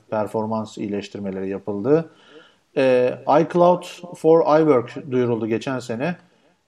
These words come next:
E, üç yüz milyon iCloud hesabı olduğunu hatırlatmış olalım. E, onun yanında tabii ki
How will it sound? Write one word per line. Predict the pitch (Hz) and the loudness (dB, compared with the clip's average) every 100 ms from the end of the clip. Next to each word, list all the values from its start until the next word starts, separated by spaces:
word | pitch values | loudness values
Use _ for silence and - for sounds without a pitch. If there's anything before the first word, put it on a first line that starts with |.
| - | -6
E, | 123 120 | -2 0
üç | 139 131 | -2 -4
yüz | 143 | -6
milyon | 139 139 135 135 | -4 -2 0 0
iCloud | 139 135 135 | 2 0 0
hesabı | 127 139 131 | 0 0 0
olduğunu | 131 123 127 | 0 -2 -4
hatırlatmış | 123 131 127 - - | -4 -4 -4 -6 -6
olalım. | 117 104 160 - _ _ _ _ _ _ _ _ 135 | -4 -2 -4 -6 _ _ _ _ _ _ _ _ -8
E, | 117 117 117 113 113 117 120 - - - | -6 -6 -6 -6 -6 -6 -10 -14 -18 -6
onun | 139 170 | -2 0
yanında | 156 135 127 143 170 175 | 0 -2 -2 -2 -2 -2
tabii | - 143 127 120 | 0 0 0 -4
ki | 160 170 | -4 -6